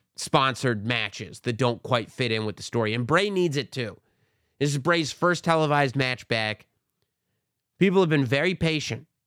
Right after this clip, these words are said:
It's been since Extreme Rules. It's been a long time.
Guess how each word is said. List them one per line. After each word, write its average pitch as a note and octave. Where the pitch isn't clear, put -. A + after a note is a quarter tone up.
It's -
been F3+
since E3
Extreme D#3+
Rules. A2+
It's B2
been F3+
a E3
long C3
time. G2